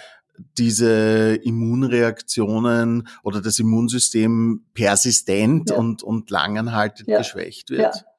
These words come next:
Speaker 2: Ja, ja. Nein, also das hat irgendwas mit Bindung zu tun, mit
Speaker 1: Ja.
Speaker 2: sicherer Bindung zu tun, die halt ein notwendiges, ein, eines der Grundbedürfnisse ist,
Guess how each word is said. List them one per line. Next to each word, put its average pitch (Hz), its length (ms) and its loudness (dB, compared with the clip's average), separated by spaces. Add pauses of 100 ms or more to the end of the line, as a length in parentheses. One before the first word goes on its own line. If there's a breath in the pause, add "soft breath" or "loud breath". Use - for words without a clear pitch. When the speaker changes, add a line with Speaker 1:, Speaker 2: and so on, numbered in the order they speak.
Speaker 2:
Ja, 214 80 2
ja. - 180 -2 (420 loud breath)
Nein, 262 160 4
also 247 200 4
das 233 240 2
hat 254 140 0
irgendwas 226 420 2
mit 226 220 2
Bindung 202 400 2
zu 196 160 -4
tun, 170 340 -2
mit 180 320 -2 (200)
Speaker 1:
Ja. 104 260 0
Speaker 2:
sicherer 208 480 0
Bindung 208 560 2
zu 214 140 -4
tun, 190 320 -2
die 196 160 2
halt 180 260 0 (640 soft breath)
ein 196 220 -2
notwendiges, 190 800 0
ein, 185 280 -2 (300)
eines 190 360 0
der 190 140 2
Grundbedürfnisse 185 1040 0
ist, 170 400 0